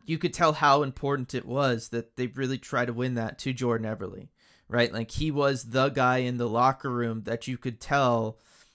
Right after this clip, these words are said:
I don't wanna say was, like, taking it the most seriously, 'cause, like, that might make it sound like other guys weren't taking it as seriously,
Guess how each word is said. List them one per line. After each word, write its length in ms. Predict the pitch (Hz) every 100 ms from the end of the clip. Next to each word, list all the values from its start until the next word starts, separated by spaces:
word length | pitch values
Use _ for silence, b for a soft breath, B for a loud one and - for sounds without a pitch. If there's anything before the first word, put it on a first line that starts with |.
| b
I 60 | 160
don't 160 | 196 214
wanna 160 | 196
say 240 | - 170 165
was, 180 | 147
like, 160 | 135 -
taking 380 | - 147 151 143
it 160 | 147
the 100 | 151
most 320 | 131 147 143 -
seriously, 540 | 143 151 156 - 156
'cause, 200 | 151 123
like, 260 | 123 - -
that 200 | 127 -
might 200 | 131 -
make 160 | 127
it 100 | 120
sound 240 | - 123 127
like 160 | 120
other 200 | - 123
guys 260 | 131 123 120
weren't 340 | 120 123 139
taking 360 | - 165 156 170
it 100 | 170
as 140 | 170
seriously, 680 | - 170 175 180 - 190 196